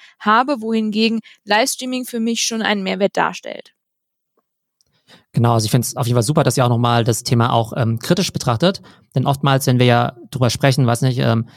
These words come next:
Speaker 2: welche Monetarisierungsmöglichkeiten gibt es, wie gut ist der Algorithmus und so weiter,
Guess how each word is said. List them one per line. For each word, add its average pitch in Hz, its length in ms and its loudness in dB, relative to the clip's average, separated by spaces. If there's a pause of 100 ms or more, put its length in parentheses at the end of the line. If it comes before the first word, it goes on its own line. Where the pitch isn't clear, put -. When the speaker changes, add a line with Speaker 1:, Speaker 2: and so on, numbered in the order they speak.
(200)
Speaker 2:
welche 123 220 2
Monetarisierungsmöglichkeiten 127 1120 2
gibt 131 200 -2
es, 120 340 2
wie 127 80 4
gut 143 160 4
ist 135 100 0
der 127 80 2
Algorithmus 120 460 2
und 117 80 2
so 107 100 0
weiter, 160 340 2